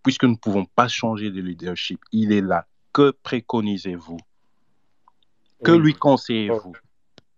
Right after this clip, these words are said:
Speaker 2: D'abord, euh, il faudra ce qu'il puisse définir une politique pour notre pays. Parce que nous savons que avec, euh, nos problèmes avec les voisins, il a beaucoup utilisé les soft power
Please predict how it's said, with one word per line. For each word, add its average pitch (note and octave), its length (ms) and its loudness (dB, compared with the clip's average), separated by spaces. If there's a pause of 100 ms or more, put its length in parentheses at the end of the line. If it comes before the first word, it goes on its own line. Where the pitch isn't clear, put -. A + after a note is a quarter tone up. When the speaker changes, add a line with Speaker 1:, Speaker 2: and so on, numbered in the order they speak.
(600)
Speaker 2:
D'abord, C3+ 480 4
euh, A2 380 0 (280)
il A#2+ 80 -16
faudra C3 340 -4
ce C#3 80 -6
qu'il A#2+ 240 -10
puisse - 360 -18
définir A2+ 800 -8
une B2 120 -10
politique G2 460 -14 (240)
pour F#2 140 -20
notre F#2+ 240 -16 (120)
pays. E2+ 200 -20 (480)
Parce - 200 -6
que - 120 -8
nous A#2+ 200 -4
savons B2+ 300 -4
que A#2 380 -4 (800)
avec, C3+ 360 -6
euh, A2+ 120 -4
nos G#2+ 100 -10
problèmes G#2+ 540 -8
avec F#2 340 -14
les F#2+ 80 -20
voisins, F#2 500 -12 (800)
il A2+ 140 -10
a A#2 140 4
beaucoup A#2 300 -6
utilisé A#2+ 580 -4
les G#2+ 120 -4 (100)
soft - 180 -12 (100)
power G#2+ 360 -2